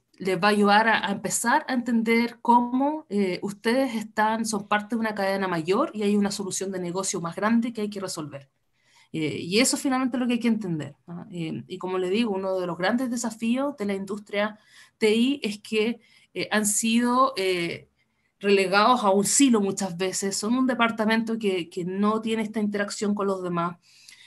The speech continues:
que, que muchas veces se dedican solo a desarrollar el software y le llegan requerimientos y después le llegan, eh, tickets porque algo no funciona, eh, pero no tienen ese contacto directo. Entonces necesitamos hacer ese alineamiento.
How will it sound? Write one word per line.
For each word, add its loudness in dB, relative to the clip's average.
que, -4
que -4
muchas -2
veces -2
se -2
dedican -2
solo 2
a 2
desarrollar 2
el -2
software 0
y 0
le 0
llegan 0
requerimientos 0
y -2
después -2
le 2
llegan, 2
eh, 0
tickets 0
porque -4
algo 4
no 4
funciona, 2
eh, -10
pero 4
no 4
tienen 6
ese 2
contacto -2
directo. -6
Entonces -6
necesitamos 0
hacer 0
ese 2
alineamiento. 0